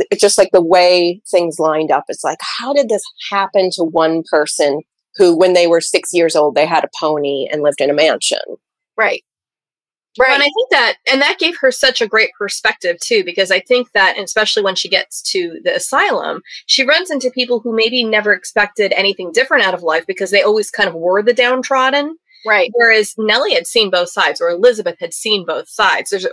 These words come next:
Speaker 3: a lovely story or whole idea about how she ends up with the pseudonym and why she ends up with the pseudonym and why the women were being told to take pseudonyms, but not the men. And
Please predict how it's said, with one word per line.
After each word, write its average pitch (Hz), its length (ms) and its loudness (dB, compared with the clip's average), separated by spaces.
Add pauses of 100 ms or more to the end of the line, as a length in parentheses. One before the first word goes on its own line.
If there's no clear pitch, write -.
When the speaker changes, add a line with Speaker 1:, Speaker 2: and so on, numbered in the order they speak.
Speaker 3:
a 190 80 2
lovely 214 360 2
story 196 460 0
or 156 200 -2 (680)
whole 240 280 4
idea 190 320 0
about 175 200 0
how 196 200 -2
she 190 220 -4
ends 170 160 -4
up 170 200 -2
with 170 260 -2 (360)
the 175 100 -6
pseudonym - 640 -2 (380)
and 175 320 2
why 165 260 2
she 175 180 0
ends 170 120 -2
up 170 80 -4
with 113 60 -16
the 160 60 -12
pseudonym 165 540 -4
and 160 180 -6 (180)
why 175 420 0
the 190 100 -4
women 220 580 2
were 196 80 -2
being 190 220 -2
told 185 240 0
to 185 60 -14
take 180 240 0
pseudonyms, 180 560 -2
but - 180 -2
not 175 260 -2
the 180 80 -8
men. 190 400 0 (380)
And 196 140 2